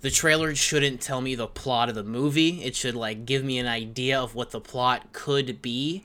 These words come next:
This movie does a good job of being like, "This is what the plot could be if you're interpreting it in whatever way." It's not, like, telling you exactly why he went to the mountains, exactly what happened in the mountains, exactly why this happened. Instead, it's just kind of those little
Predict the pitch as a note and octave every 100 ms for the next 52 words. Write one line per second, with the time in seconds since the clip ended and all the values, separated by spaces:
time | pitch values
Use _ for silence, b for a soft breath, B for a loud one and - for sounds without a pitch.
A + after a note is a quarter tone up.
0 | B B C3+ C#3 E3 D#3 D3+ C3 C3+ A#2+
1 | C3 B2+ B2 A#2+ A2+ A2 C3+ C3+ B2+ A#2+
2 | A#2 B2 D3 C#3+ A#2+ A#2+ - A#2+ - B2+
3 | - - - E3 E3 C3 A#2+ A#2+ A#2 A#2+
4 | A2+ - C#3+ C#3 A2+ A2 A#2 A2 A2+ A2+
5 | A2 G#2+ G#2+ A#2 A2 G#2+ - B2 A#2+ B2
6 | A#2 A2 - B B B - C#3+ C3 B2
7 | A#2+ A#2+ C#3 B2+ C3+ B2+ A#2+ A#2+ A#2+ A2
8 | A#2 B2 A2+ A#2+ A2+ A2 B2 A#2 A#2 A2+
9 | A#2 A#2+ A2 A2+ A#2+ A#2 A2 A2+ A2+ B2
10 | - A2+ A#2 A2+ - A#2+ A#2 A#2 A#2 C3
11 | A#2+ - A#2 - B2 A2+ A2+ A#2 A#2+ A#2